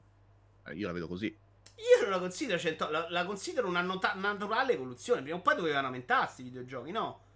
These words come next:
Speaker 2: Cioè, tu sei convinto che nel duemilaquaranta debbano costare sessanta euro?
Speaker 1: Io non lo so come saranno i videogiochi nel duemilaquaranta. Io per adesso trovo che settanta euro sia un prezzo giusto.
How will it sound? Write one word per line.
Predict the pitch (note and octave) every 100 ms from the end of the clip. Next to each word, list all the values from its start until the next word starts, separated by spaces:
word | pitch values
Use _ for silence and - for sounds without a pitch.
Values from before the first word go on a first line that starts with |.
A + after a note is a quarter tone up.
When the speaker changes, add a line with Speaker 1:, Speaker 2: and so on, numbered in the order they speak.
| - - - -
Speaker 2:
Cioè, | G#3+
tu | G3+
sei | C4
convinto | G#3 A#3 A#3+ A3
che |
nel | G#3+ A3
duemilaquaranta | G3+ B3 C4 C4+ D4+ C4+
debbano | G3 G3 G#3
costare | G#3 B3 A#3
sessanta | A3 - A3+ A3+
euro? | F3 C3 C3 - - - - - - - - -
Speaker 1:
Io | C4+
non | G#2+
lo | C3
so | E3 C#4+
come | E3 A2+
saranno | G#2 A2
i | G#2+
videogiochi | A2 A2 A2
nel | A2
duemilaquaranta. | G2+ G#2 G2 G#2 G2 F2+ F2 A#2
Io | F3 G#2+
per | C3
adesso | F#3+ F3+ -
trovo | - G#2
che | F#2+
settanta | E2+ F#2+ A#2 C3 C3
euro | C#3+
sia | F#3+ C#2
un |
prezzo | F2 D2+ - - B2+ - - - - - - - - -
giusto. | G#2+ A#2+ - -